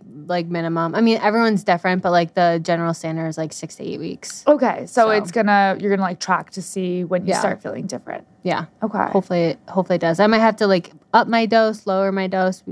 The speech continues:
Speaker 1: or just try something new, but we'll see. But feeling optimistic. Um, I did wanna circle back to one more thing for Valentine's Day really
Speaker 2: Oh.
Speaker 1: quick.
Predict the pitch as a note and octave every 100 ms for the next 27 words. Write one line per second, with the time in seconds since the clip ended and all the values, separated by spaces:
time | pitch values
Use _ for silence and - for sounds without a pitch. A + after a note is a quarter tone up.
0 | - - F#3 F3 F#3 - F3+ F3 E3+ E3+
1 | E3+ E3 E3+ - _ G3+ G3+ G3+ F3+ E3+
2 | - - - - - _ - F#3+ F3 E3+
3 | _ - - G#3+ G#3+ G#3 G3+ G3+ F3 E3+
4 | F3+ E3+ E3+ - - _ _ F#3 F3 E3
5 | D#3+ - _ G#3+ G3 A3 A#3+ C4 B3+ A3+
6 | G3+ F#3+ G#3+ F#3+ F3 F3+ F#3 F#3+ G3 G#3
7 | F3+ D#3 E3 F#3+ F#3+ A3 C4 A3 A3 A3
8 | B3 B3